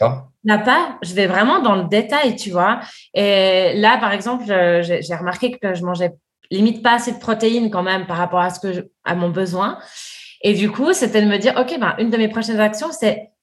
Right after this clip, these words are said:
Speaker 2: se renseigner sur les protéines. »
Speaker 1: Hmm.
Speaker 2: Et je me suis mis un post-it dans mon sac de bibliothèque. Quand je vais à la bibliothèque, « Ah bah ouais, je voulais prendre un bouquin là-dessus ou un
Speaker 1: Hmm.
Speaker 2: ouvrage là-dessus. » C'est léger, comme c'est pas, c'est pas lourd, tu vois.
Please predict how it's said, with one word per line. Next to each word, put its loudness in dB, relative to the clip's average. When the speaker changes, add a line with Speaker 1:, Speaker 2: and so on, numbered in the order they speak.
Speaker 2:
se -4
renseigner 0
sur -4
les 0
protéines. » -4
Speaker 1:
Hmm. 0
Speaker 2:
Et 6
je 2
me 6
suis -4
mis 4
un 4
post-it 0
dans 4
mon -2
sac 0
de -2
bibliothèque. -2
Quand -2
je -8
vais 4
à 4
la 6
bibliothèque, « 2
Ah 2
bah 2
ouais, 2
je -6
voulais -6
prendre -2
un 0
bouquin -2
là-dessus -2
ou 2
un 2
Speaker 1:
Hmm. -2
Speaker 2:
ouvrage -2
là-dessus. » -4
C'est -6
léger, 2
comme 2
c'est -6
pas, 4
c'est -2
pas 4
lourd, 0
tu -12
vois. 0